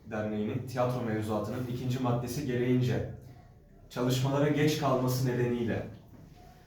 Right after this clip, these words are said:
ve kendisinin iki hafta önceden kendisinin de görebileceği gruba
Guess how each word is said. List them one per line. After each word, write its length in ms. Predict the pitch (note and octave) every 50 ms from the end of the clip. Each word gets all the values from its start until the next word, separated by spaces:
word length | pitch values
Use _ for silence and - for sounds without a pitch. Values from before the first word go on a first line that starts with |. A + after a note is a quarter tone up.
| - C#3+
ve 120 | D#3 D#3
kendisinin 680 | - C#3 C#3+ C3+ C3 - - - C3 C3 C3+ - - - - - - -
iki 220 | - C3 - D#3+ E3
hafta 280 | E3 D#3+ D#3+ D#3+ D3
önceden 500 | C#3+ C3+ B2+ B2+ B2+ A#2+ A2+ A#2+ - - - - - - - - - - - -
kendisinin 520 | - C#3 B2+ C3 C#3 D3 - D#3 D#3 D3+ D3
de 60 | B2+
görebileceği 920 | A#2+ C3 B2+ C3 B2+ B2+ B2+ B2+ B2 A#2+ B2 A#2+ A#2+ A2+ A2+ A#2+ C#3 - - - - - B2
gruba 580 | A#2 A#2 A#2+ G#2+ A#2+ A#2+ - - - - -